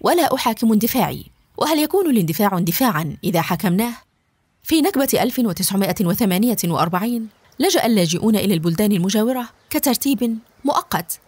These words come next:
تركوا طبيخهم على النار آملين العودة بعد ساعات. انتشروا في الخيام ومخيمات الزنك والصفيح والقش مؤقتًا.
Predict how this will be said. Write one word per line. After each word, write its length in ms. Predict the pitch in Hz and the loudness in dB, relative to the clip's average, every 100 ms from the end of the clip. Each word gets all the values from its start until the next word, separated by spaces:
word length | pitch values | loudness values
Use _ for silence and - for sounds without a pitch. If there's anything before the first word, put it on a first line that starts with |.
| _ _ | _ _
تركوا 340 | - 330 - 285 | 0 2 2 2
طبيخهم 580 | 277 254 269 262 247 | 2 0 0 0 2
على 160 | 247 247 | 2 2
النار 360 | 240 240 254 254 - | 2 0 -2 -8 -4
آملين 440 | 202 214 208 208 208 | 0 4 4 4 2
العودة 520 | 196 208 202 214 220 | 2 0 0 0 0
بعد 220 | 190 202 | 0 0
ساعات. 540 | 196 233 214 233 - - _ _ _ | 0 0 0 -2 -4 -12 _ _ _
انتشروا 420 | 226 294 359 320 294 | -2 0 0 0 -2
في 60 | |
الخيام 580 | 302 - 240 240 262 262 - | -2 0 2 2 -2 -6 0
ومخيمات 640 | 247 262 277 226 220 214 | 0 2 2 4 4 2
الزنك 460 | 190 214 254 - - | 0 0 -2 -4 -2
والصفيح 680 | 160 - 185 247 254 - - | 0 0 0 0 -2 -4 -4
والقش 600 | 160 160 - 254 - - _ - | -2 0 0 0 -2 -6 _ -4
مؤقتًا. 580 | 240 - - 202 - | -2 -2 -4 -6 -6